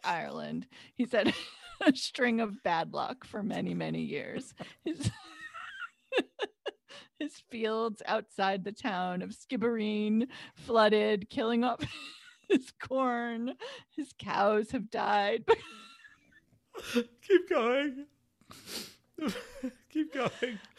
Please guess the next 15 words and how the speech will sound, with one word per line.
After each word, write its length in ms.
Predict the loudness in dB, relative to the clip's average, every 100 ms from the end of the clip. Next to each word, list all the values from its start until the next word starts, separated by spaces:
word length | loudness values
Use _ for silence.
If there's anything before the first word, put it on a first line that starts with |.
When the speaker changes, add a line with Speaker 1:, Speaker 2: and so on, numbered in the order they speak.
| -4 -2 -2 -6 _ -20 _
Speaker 1:
His 120 | -6 -4
cows 400 | -4 -2 -2 -6
have 140 | -4
died 280 | 4 4 4
of 120 | 0
all 120 | 0 0
these 200 | -2 -2
infections. 1040 | -4 0 -2 -2 -6 -2 2 4 4 0 4
All 240 | 8 8
this 180 | 8 4
has 260 | -2 -6 -12
really 320 | -6 -2 0 2
hurt 300 | 2 2 2
<laughs> 0 |
him 1000 | 2 -2 -10 -12 -18 4 6 6 4